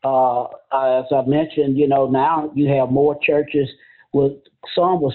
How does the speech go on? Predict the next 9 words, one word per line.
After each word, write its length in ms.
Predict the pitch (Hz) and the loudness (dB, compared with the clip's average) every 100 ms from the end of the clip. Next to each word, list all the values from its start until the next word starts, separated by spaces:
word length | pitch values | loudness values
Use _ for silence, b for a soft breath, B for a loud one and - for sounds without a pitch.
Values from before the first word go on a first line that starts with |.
| - | -2
still 260 | 180 165 | 0 0
done 440 | 127 143 143 139 127 | 0 0 2 0 2
live 300 | 135 139 139 | 2 2 -2
stream 340 | - 143 135 | -4 0 0
broadcasts, 720 | 120 151 202 202 147 98 - _ _ _ | 0 0 0 -4 -8 -8 -10 _ _ _
but 180 | - 135 | -4 0
they 140 | 151 151 | 2 0
were 100 | 143 - - | -2 -10 -16
still 360 | - 170 143 - | 0 0 0 -6